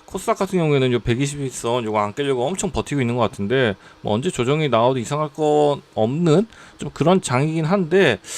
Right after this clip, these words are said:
그래도 개별 종목으로 들어가 보면은 뭐 이것저것 테마들도 돌고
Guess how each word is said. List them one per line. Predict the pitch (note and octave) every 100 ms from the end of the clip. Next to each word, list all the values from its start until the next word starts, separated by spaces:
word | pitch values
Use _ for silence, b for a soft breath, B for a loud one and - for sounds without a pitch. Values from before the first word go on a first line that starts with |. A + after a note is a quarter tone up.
| B B
그래도 | F3+ F#3+ -
개별 | C#3+ D#3+ G#3+
종목으로 | - B2+ D3+ E3 E3
들어가 | B2 C3
보면은 | C3+ A2+ A2 B2 E3+ B2+ F#2+ B B
뭐 | B2+
이것저것 | B2 E3 F3 E3
테마들도 | - G3+ G#3 G3 G3
돌고 | - A3 D#3 A#2 C#3+ A#2